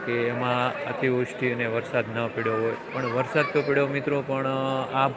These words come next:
ફાટી ગયો એવો વરસાદ પડ્યો. અને તમે સોશિયલ મીડિયામાં અને ઇન્સ્ટામાં અને બધે YouTube-માં વિડીયો જોતા જ હશો કે મિત્રો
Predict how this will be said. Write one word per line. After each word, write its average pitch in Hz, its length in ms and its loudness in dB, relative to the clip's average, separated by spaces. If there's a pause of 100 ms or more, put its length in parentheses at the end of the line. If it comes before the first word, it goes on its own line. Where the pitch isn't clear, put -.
ફાટી 127 200 0
ગયો 123 200 -2
એવો 127 260 0
વરસાદ 117 320 0
પડ્યો. 117 280 -2 (1400)
અને 147 160 -2
તમે 151 400 4
સોશિયલ 151 380 2
મીડિયામાં 151 460 4
અને 151 140 2
ઇન્સ્ટામાં 143 600 0
અને 143 160 0
બધે 135 340 2
YouTube-માં 139 520 0
વિડીયો 135 420 4
જોતા 127 340 2
જ 135 80 2
હશો 135 180 -2
કે 135 120 -4
મિત્રો 131 440 0